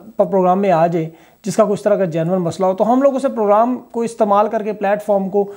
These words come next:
कोशिश करते हैं कि इसे उन लोगों तक पहुंचाया जाए जो कि इस मसले को हल कर सकते हैं। दुबई में वैसे कौंसल में जो वहाँ पर सफारतकार हैं, उनसे भी मैंने राब्ता करने की कोशिश की आज, काफ़ी अपना time उस पे लगाया, लेकिन अभी तक फ़िलहाल कोई कामयाबी नहीं। हो सकता है इस शो के बाद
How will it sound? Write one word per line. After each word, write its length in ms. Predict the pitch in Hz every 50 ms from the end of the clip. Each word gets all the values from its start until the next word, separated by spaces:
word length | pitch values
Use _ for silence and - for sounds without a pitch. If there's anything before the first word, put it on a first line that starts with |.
| - - _ _ _ -
कोशिश 280 | 269 240 - 294 233
करते 260 | - 262 220 196 240
हैं 120 | 226 226 208
कि 80 | 233
इसे 320 | - 226 - - 240 220 214 - - -
उन 240 | 294 294 233 180 160 - - _ _ _ _ -
लोगों 360 | 185 190 208 214 208 247 262
तक 180 | 262 247 208 -
पहुंचाया 420 | 208 196 190 - 190 175 185 185
जाए 240 | 165 165 165 165 160
जो 180 | 147 180 185 -
कि 180 | - 190 185
इस 380 | 180 - - 262 247 - - 208
मसले 340 | 190 180 - - 190 185 185
को 160 | - 185 165
हल 260 | - - 151 151 160
कर 180 | 160 - - 160
सकते 340 | - - 156 151 - - -
हैं। 140 | 165 160 - _ - - - - - - _ - 175
दुबई 240 | 180 190 208 226 269
में 160 | 277 277 254
वैसे 200 | 220 208 - 240
कौंसल 340 | 240 240 214 202 - 233 226
में 140 | 220 208 190
जो 200 | 175 185 175 170
वहाँ 240 | 156 151 160 170 165
पर 340 | 165 175 160 156 156 147 160
सफारतकार 640 | - - 170 170 170 156 160 - - 160 160 170 175
हैं, 60 | 170
उनसे 280 | 165 170 190 180 - 240
भी 100 | 254 262
मैंने 180 | 247 240 233 208
राब्ता 300 | 190 170 165 - 190 185
करने 260 | 175 185 180 180 170
की 80 | 170
कोशिश 320 | 160 - 165 147 - 170 165
की 200 | - 185 180 170
आज, 240 | 156 143 143 143 - - - - - - - _ _ - -
काफ़ी 240 | 170 147 - 196
अपना 180 | 180 185 185 175
time 240 | 165 165 170 165 170
उस 100 | 180 165
पे 100 | - 175
लगाया, 360 | 147 143 135 135 139 151 151
लेकिन 260 | 147 143 156 151 175 175
अभी 140 | 180 202
तक 140 | 185 214 -
फ़िलहाल 320 | - - 226 226 190 180 160
कोई 120 | 175 175
कामयाबी 400 | - 175 165 165 165 156 175 214
नहीं। 120 | 220 220
हो 120 | 202 247 269
सकता 260 | 262 294 285 - 277
है 20 |
इस 60 | 254 262
शो 240 | - - 247 233
के 120 | 208 220 214
बाद 320 | 185 190 175 151 135 -